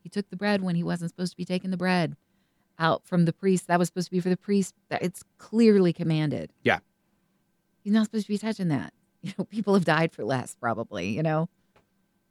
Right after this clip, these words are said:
Speaker 1: Um, well, why was it okay for David? 'Cause it was a heart matter. God saw his heart. He searched it.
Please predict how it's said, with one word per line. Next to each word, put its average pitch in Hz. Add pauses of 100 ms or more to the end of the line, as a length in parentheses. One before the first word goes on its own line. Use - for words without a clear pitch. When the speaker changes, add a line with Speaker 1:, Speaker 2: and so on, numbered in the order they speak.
(140)
Speaker 1:
Um, 139 (500)
well, 151
why 156
was 190
it 196
okay 180
for 170
David? 160 (600)
'Cause -
it 185
was 185
a 180
heart 208 (140)
matter. 170
God 160
saw 165
his 156
heart. 160 (640)
He 185
searched -
it. -